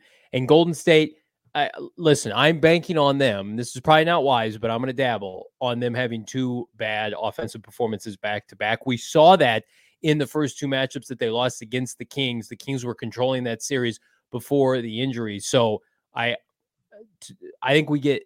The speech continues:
the elite defensive performance from LeBron and A D times two tonight, and I think it's enough to be able to secure a victory and what I think is going to be a overwhelming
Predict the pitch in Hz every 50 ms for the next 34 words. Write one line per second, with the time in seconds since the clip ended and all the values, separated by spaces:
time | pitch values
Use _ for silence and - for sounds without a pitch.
0 | _ - 127 120 113 110 107 107 107 113 131 139 143 - - 127 127 113 - 135
1 | 123 113 120 107 - 117 107 - 123 117 117 110 - - 120 110 107 110 104 113
2 | 117 110 110 104 104 101 104 107 107 107 101 113 110 101 - - 110 104 101 98
3 | - - - 117 101 95 95 98 98 98 101 - - 110 107 104 101 - - 120
4 | 104 - 101 - 113 107 107 104 104 101 - _ - 107 107 110 107 104 104 98
5 | - - - - 131 120 110 104 104 120 - - 127 117 110 101 - _ _ -
6 | _ _ _ 139 127 127 123 131 135 135 135 139 135 - 139 123 117 127 113 113
7 | - 135 127 123 123 123 113 117 113 110 110 104 - _ _ _ _ _ _ _
8 | _ - 123 117 113 110 107 104 95 _ _ _ _ - 147 151 143 131 135 127
9 | 120 120 127 123 123 123 123 120 117 113 110 110 107 104 104